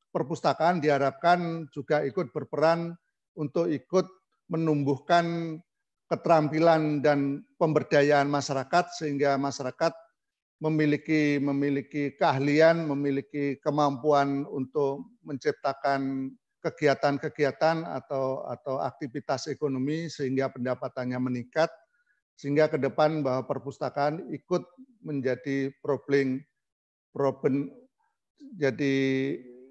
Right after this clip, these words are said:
ikut untuk, untuk mengatasi permasalahan di masyarakat, termasuk permasalahan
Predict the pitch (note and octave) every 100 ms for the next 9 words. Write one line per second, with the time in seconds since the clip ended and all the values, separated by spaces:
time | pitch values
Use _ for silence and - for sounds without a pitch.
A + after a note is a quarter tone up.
0 | _ _ F#3+ A2 D3+ C3+ A#3 F#3+ C#3 C#3+
1 | C3+ C3+ D3 - C#3+ C#3 D3 C#3+ C#3 C#3
2 | C#3+ B2 D#3 C#3 - C#3 C3+ B2 C3+ C3
3 | C3 B2+ B2+ B2+ C3 C3+ C#3 B2+ B2 D#3+
4 | - D#3 C#3+ B2+ - D3 D#3 _ _ -
5 | C3+ C3 A#2+ C3 C3 B2+ A#2